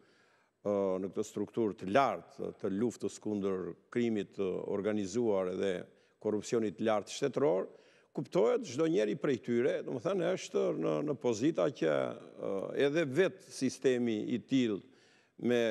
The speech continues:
rotacion, i cili vazhdon pas tre vjetëve do dali një tjetër, pra kjo e bën, ë, procesin jo shumë të vështirë, ë, në, në përzgjedhje. Po, ishin tre kandidat, nga këta tre,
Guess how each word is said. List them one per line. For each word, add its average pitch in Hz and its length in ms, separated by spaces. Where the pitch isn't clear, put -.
rotacion, 123 680
i 110 80
cili 127 300
vazhdon 117 480
pas 127 220
tre 143 220
vjetëve 120 400
do 107 160
dali 113 340
një 123 200
tjetër, 147 500
pra 156 160
kjo 208 280
e 202 160
bën, 190 400
ë, 147 640
procesin 185 680
jo 165 220
shumë 214 300
të 180 140
vështirë, 175 500
ë, 113 140
në, 123 280
në 131 180
përzgjedhje. 117 720
Po, 151 260
ishin 185 360
tre 220 200
kandidat, 165 640
nga 202 220
këta 240 240
tre, 190 260